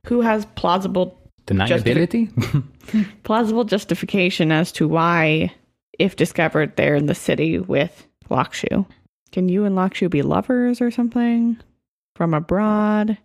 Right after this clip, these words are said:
Speaker 2: Well, I mean, she might not be super comfortable with that given her relationship to the queen.
Speaker 1: What?
Speaker 2: Yeah, they've been together for a long time.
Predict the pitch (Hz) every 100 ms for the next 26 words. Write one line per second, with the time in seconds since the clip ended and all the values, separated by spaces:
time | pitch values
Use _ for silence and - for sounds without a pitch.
0 | _ 139 156 175 180 180 165 - _ _
1 | - - - - - _ _ _ - 131
2 | 139 143 143 143 135 - - _ _ _
3 | _ - - 175 190 190 165 170 165 -
4 | 120 - 135 131 - 117 - 117 117 113
5 | 107 107 - - 104 110 104 92 107 95
6 | - 95 92 104 - 113 - 120 - -
7 | 98 - - 110 110 156 196 220 _ _
8 | - - 294 - - _ _ _ 143 127
9 | 120 131 120 - 135 120 113 104 104 98
10 | 98 95 98 98 101 92 -